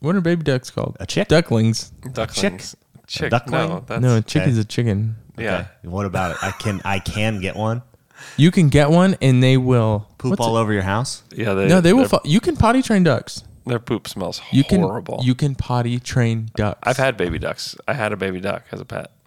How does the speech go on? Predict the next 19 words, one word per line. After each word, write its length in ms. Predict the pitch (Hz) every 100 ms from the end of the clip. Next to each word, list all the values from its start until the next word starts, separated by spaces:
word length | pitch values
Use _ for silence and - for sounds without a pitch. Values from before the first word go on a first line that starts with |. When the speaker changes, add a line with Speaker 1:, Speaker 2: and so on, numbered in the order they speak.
| _ _ _
Speaker 1:
And 140 | 113
it 60 | 113
followed 220 | 120 113 110
you 140 | 104
around? 220 | 104 151 190
Speaker 3:
No. 340 | 151 135 101 - 92
Speaker 2:
Did 60 | 87
it 40 |
Speaker 3:
They 180 | 95 107
Speaker 2:
poop 200 | 113 110
all 140 | 92 90
over 140 | 90
your 100 | 90
house? 340 | 87 87 - -
Speaker 3:
They, 240 | - 110 104 - _ - - - - _
they 140 | - 107
pooped 420 | - - 156 110
in 140 | 107 101
this 300 | 98 -